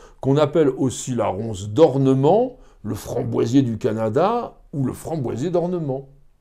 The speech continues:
C'est un arbuste à feuilles caduques qui, lui, est en revanche originaire de l'est de l'Amérique du Nord, ce qui assure une parfaite rusticité. Plante qui a été introduite en mille sept cent soixante-dix en Europe et qui s'est pratiquement naturalisée.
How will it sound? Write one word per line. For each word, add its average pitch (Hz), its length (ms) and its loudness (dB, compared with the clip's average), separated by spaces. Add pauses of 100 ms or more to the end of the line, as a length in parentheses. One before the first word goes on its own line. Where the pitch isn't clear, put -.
(340)
C'est - 320 -4
un 208 140 2
arbuste 160 460 0
à 110 80 0
feuilles 107 340 -6 (100)
caduques 185 800 -6
qui, 170 180 -8
lui, 180 200 -4
est 180 220 2
en 165 60 -2
revanche 170 420 -4
originaire 165 720 -2
de 117 100 2
l'est 185 640 -4
de 123 140 -2
l'Amérique 120 420 -4
du 110 100 -8
Nord, 180 280 -4
ce - 180 -18
qui 151 180 -2
assure 135 440 -2
une 123 140 -8
parfaite 190 580 -8
rusticité. 143 880 -12 (200)
Plante 170 280 -2
qui 156 100 -2
a 139 80 6
été 139 320 0
introduite 170 800 -4 (420)
en 147 140 -2
mille 190 260 -4
sept 143 260 -8
cent 196 200 -6
soixante-dix 147 680 -6 (140)
en 139 160 2
Europe 123 560 0 (120)
et 104 100 -10
qui 123 160 -10
s'est 147 200 -4
pratiquement 135 600 -10
naturalisée. 95 760 -10